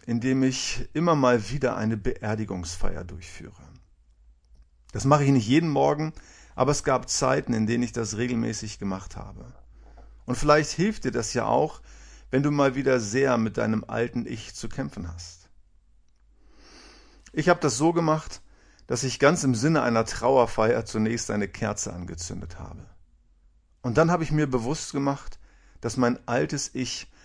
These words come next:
mit seinen Ambitionen, Lüsten, pervertierten Wünschen und bösem Trachten am Kreuz hingerichtet wurde. Und manchmal habe ich mir dann, während ich in die Kerze geschaut habe,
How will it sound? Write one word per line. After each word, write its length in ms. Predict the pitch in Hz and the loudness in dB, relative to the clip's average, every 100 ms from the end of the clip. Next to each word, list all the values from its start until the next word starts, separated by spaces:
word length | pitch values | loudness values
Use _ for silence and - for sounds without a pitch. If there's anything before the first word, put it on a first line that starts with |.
| _ | _
mit 160 | 110 101 | -10 -4
seinen 300 | 120 117 120 | 0 2 2
Ambitionen, 1000 | 113 104 104 - 127 135 143 139 123 120 | 0 0 -4 -4 2 4 4 4 2 2
Lüsten, 640 | 139 - - 127 127 - | 0 -2 -2 0 0 4
pervertierten 720 | 110 98 101 - 143 120 120 | 4 4 0 -2 -2 0 0
Wünschen 540 | 110 135 - 131 127 131 - - - | 0 -2 0 0 0 -2 -14 -20 -10
und 260 | 117 107 92 | -2 -2 0
bösem 380 | 131 143 131 | 0 2 0
Trachten 800 | 117 - 113 - - 113 113 113 - - - | -2 -2 -4 -2 -2 0 0 -4 -12 -20 -8
am 180 | 104 | -6
Kreuz 440 | 95 - 110 110 - | -4 0 0 0 -2
hingerichtet 680 | 107 95 90 82 - - | -4 -4 -6 -12 -14 -14
wurde. 260 | 92 85 80 117 - - - - _ _ - - _ - - | -14 -14 -16 -18 -20 -20 -20 -20 _ _ -20 -20 _ -20 -10
Und 120 | - 147 | -2 4
manchmal 380 | 180 - 147 | 4 6 6
habe 160 | 123 123 | 6 6
ich 100 | - | 2
mir 160 | 127 120 | 0 4
dann, 320 | 117 135 151 - - - - | 4 4 0 -8 -20 -20 -6
während 360 | 117 139 131 135 | 2 4 4 0
ich 140 | - | 0
in 80 | 135 | -2
die 100 | 123 | -2
Kerze 400 | - 131 135 131 | -2 -2 -2 -6
geschaut 520 | 123 120 131 131 131 | -6 -4 0 0 0
habe, 280 | 135 127 127 | -2 0 0